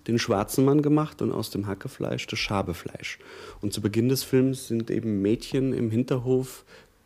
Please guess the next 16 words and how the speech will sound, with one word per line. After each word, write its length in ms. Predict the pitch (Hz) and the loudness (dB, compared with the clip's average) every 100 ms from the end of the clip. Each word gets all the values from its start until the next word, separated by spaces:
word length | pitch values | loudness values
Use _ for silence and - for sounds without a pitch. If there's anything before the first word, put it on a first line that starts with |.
| _ - | _ -8
die 100 | 123 | -8
praktisch 340 | - - 120 | -6 -8 -6
diesen 300 | - 120 117 | -2 0 0
Abzählreim 720 | 107 - - 95 87 80 85 | -4 -8 -4 -2 -2 -4 -4
singen. 360 | 85 85 85 76 - - - - - - - _ | -4 -4 -6 -8 -14 -18 -18 -20 -20 -20 -20 _
Dann 180 | 101 104 | 0 2
gibt 300 | 120 123 - | 2 -2 0
es, 520 | 120 117 - - - - | 0 0 -8 -12 -14 -12
ähm, 640 | - 104 101 104 101 101 - - - | -4 -2 0 0 0 0 -2 -6 -8
als 160 | 98 | -6
nächstes, 720 | 107 104 - - 110 - - | -2 -2 -4 -6 -6 -6 -12
oder 240 | - 101 90 - - - | -2 0 0 -6 -20 -18
sagen 280 | - 104 101 | -8 -4 0
wir 80 | 104 | 2
mal 120 | 95 | 0
davor, 640 | 95 98 - - 107 113 | 0 -6 -4 0 2 2